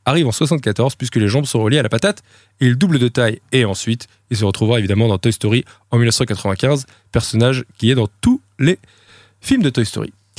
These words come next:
Vous l'aurez compris, nombreux jouets existants ont été rendus cultes par des films, mais on aurait si-, on aurait aussi pu citer des jouets qui ont directement inspiré des films, comme évidemment les Tortues Ninja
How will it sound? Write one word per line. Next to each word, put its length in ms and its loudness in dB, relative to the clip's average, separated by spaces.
Vous 60 4
l'aurez 180 2
compris, 300 0
nombreux 360 2
jouets 300 0
existants 540 -2
ont 60 -2
été 200 0
rendus 260 0
cultes 180 -2
par 140 -2
des 100 0
films, 340 0
mais 120 2
on 140 2
aurait 160 2
si-, 200 -4
on 140 2
aurait 320 2
aussi 260 -2
pu 140 0
citer 320 -2
des 140 2
jouets 320 2
qui 160 -6
ont 60 0
directement 680 -2
inspiré 380 0
des 100 0
films, 360 2
comme 260 0
évidemment 340 2
les 80 2
Tortues 320 -4
Ninja 320 2